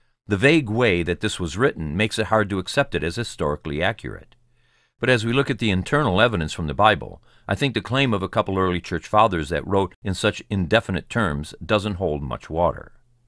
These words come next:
The first support for Luke being a Jew is from the claim of Scripture itself. We are told by Paul in Romans chapter three, verses one and two, "What advantage, then, is there in being a Jew? Or what value is there in circumcision? Much in every way.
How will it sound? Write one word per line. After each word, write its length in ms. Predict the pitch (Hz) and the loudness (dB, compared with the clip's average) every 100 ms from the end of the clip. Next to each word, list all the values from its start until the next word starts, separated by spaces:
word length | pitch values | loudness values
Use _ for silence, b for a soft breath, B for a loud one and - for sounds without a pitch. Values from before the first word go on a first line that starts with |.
| _ b b b b b | _ b b b b b
The 80 | 135 | -2
first 240 | 185 185 | 0 0
support 340 | 135 127 117 - | 0 4 4 4
for 160 | 95 | 0
Luke 240 | 110 107 76 | 2 2 2
being 240 | 104 87 | 2 2
a 40 | |
Jew 440 | 78 95 90 67 71 | 0 0 0 -2 -4
is 140 | 82 | -4
from 200 | - 104 | 0 0
the 80 | 98 | 0
claim 380 | - 113 110 104 | 0 0 2 0
of 100 | 95 | -2
Scripture 380 | - 95 - 73 | -4 -4 -4 -8
itself. 640 | - - 50 - _ _ _ _ _ _ _ 107 | -8 -6 -6 -8 _ _ _ _ _ _ _ 2
We 100 | 127 | 2
are 60 | |
told 240 | - 127 107 | 4 2 4
by 140 | 117 | 4
Paul 360 | - 87 71 80 | 4 2 2 0
in 120 | 82 | 2
Romans 280 | 101 117 - | 2 2 0
chapter 340 | 110 107 120 | 0 0 -2
three, 280 | - 85 76 | -4 -2 -2
verses 340 | 80 92 82 | -2 -4 -2
one 180 | 85 113 | 0 0
and 100 | 117 | 0
two, 340 | - 62 - - - - _ _ _ _ _ | -4 -6 -8 -20 -20 -20 _ _ _ _ _
"What 160 | 92 127 | 2 2
advantage, 600 | 113 117 104 - 67 65 | 4 4 4 0 -8 -8
then, 280 | 60 52 - | -8 -8 -6
is 220 | 92 80 | -6 0
there 160 | 95 101 | 4 4
in 100 | 101 | 2
being 240 | 85 82 | 0 0
a 60 | 80 | -2
Jew? 460 | 113 113 67 - - _ _ | 0 -2 -2 -10 -20 _ _
Or 100 | - | 0
what 140 | 101 73 | 2 4
value 440 | 90 123 117 87 | 6 6 6 2
is 120 | 82 | -2
there 180 | 80 73 | 0 0
in 100 | 82 | 0
circumcision? 840 | - 127 110 87 - 67 - - - _ _ _ _ _ | -2 -4 -2 -6 -6 -8 -10 -18 -20 _ _ _ _ _
Much 320 | 82 117 - 123 | 2 2 2 -2
in 160 | 107 - | -2 -2
every 280 | 110 127 | -2 -2
way. 500 | 123 90 60 - - | -2 -2 -4 -10 -20